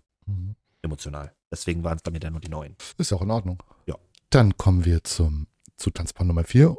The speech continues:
Speaker 1: und ich sage es mal so an, wie es auch in der Show angesagt wurde. Jetzt kommen nämlich Anastasia und seine Tochter Lotti. Die tanzen zu. <laughs> So wird es angesagt von Patrick.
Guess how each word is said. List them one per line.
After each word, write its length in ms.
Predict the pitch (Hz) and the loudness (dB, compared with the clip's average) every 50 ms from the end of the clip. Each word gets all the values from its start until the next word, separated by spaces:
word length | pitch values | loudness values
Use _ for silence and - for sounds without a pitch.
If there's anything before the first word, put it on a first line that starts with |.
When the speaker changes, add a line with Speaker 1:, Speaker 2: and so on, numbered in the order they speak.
| - - | -4 -6
Speaker 1:
und 180 | 160 151 - | -6 -4 -2
ich 120 | 147 - - | -2 0 4
sage 240 | 135 123 117 104 101 | 6 6 6 6 4
es 120 | - - | 4 4
mal 180 | 95 92 92 - | 4 4 6 6
so 200 | 98 101 82 78 | 4 2 2 2
an, 180 | 85 85 85 - | 2 0 0 0
wie 60 | 95 | -2
es 140 | 85 - - | -4 -4 -6
auch 140 | - - - | -8 -6 -6
in 100 | 82 78 | -4 -2
der 100 | 80 82 | -2 -2
Show 160 | - - 85 - | 0 0 0 0
angesagt 480 | 76 87 90 87 - 95 98 - - | 0 0 0 0 0 0 0 2 4
wurde. 200 | - 107 113 147 165 | 4 6 6 6 4
Jetzt 320 | 165 117 98 - - - | 4 4 2 2 2 2
kommen 220 | - - 127 135 127 | 4 6 6 6 6
nämlich 320 | 127 139 156 - - - - - _ _ _ - | 6 6 4 4 2 -6 -20 -20 _ _ _ 4
Anastasia 760 | 131 127 110 95 - - 147 147 107 87 87 85 95 120 - - | 6 8 8 8 6 6 6 6 6 6 6 6 6 4 2 2
und 140 | 147 151 | 0 2
seine 240 | - 110 95 92 - | 4 4 4 4 4
Tochter 260 | - - - - - | 2 0 0 4 4
Lotti. 320 | 160 156 143 - 90 82 - _ _ _ _ _ _ - | 6 6 6 4 2 -2 -4 _ _ _ _ _ _ 4
Die 100 | 175 185 | 4 6
tanzen 360 | - 120 104 98 - - 139 | 8 8 6 6 6 4 0
zu. 240 | - - - 120 - - _ - | 2 2 2 2 0 0 _ 0
<laughs> 580 | - - - - _ - - - _ - - - _ _ _ _ _ _ - | 0 0 -2 -6 _ -20 -20 -4 _ 0 0 0 _ _ _ _ _ _ -2
So 220 | 135 - 151 165 | 4 6 8 8
wird 140 | - 202 208 | 10 8 8
es 100 | 196 - | 8 8
angesagt 540 | 165 - 190 147 101 87 90 107 - - - | 8 8 8 8 6 4 2 0 -2 -2 0
von 160 | - 107 92 | 2 2 2
Patrick. 340 | - 101 - - - - | 2 -2 -4 -4 -6 -6